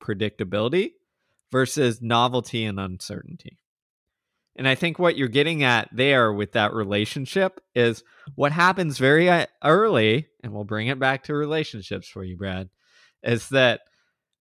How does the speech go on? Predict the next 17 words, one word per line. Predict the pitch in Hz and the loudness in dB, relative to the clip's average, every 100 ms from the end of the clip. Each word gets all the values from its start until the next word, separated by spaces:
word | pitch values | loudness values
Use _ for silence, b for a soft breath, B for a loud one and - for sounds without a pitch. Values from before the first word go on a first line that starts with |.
| _ _ 147 | _ _ -2
you | 151 | 2
have | 156 165 147 | 4 2 0
this | 131 131 | -4 -6
excitement, | - - - 131 151 - 104 92 - - - | -8 -12 -2 0 0 -4 -10 -10 -18 -20 -6
this | 117 - 117 | -6 -6 -4
novelty, | 127 143 156 131 110 - 104 92 90 _ _ | 2 4 4 2 -2 -4 -6 -4 -8 _ _
this | - 107 - - | -6 -4 -4 0
ex-, | 151 - - | 0 -2 -6
like, | 131 120 110 - | -2 0 0 -2
you're | 151 | -8
just, | 123 131 - | -4 -6 -6
like, | 123 107 - | -6 -8 -8
exploring | 123 - - - 147 156 151 151 131 | -10 -10 -12 -4 0 2 0 -2 -6
because | 120 101 | -8 -8
you | 98 | -6
don't | 127 139 127 | -6 -6 -4
know, | 123 | -4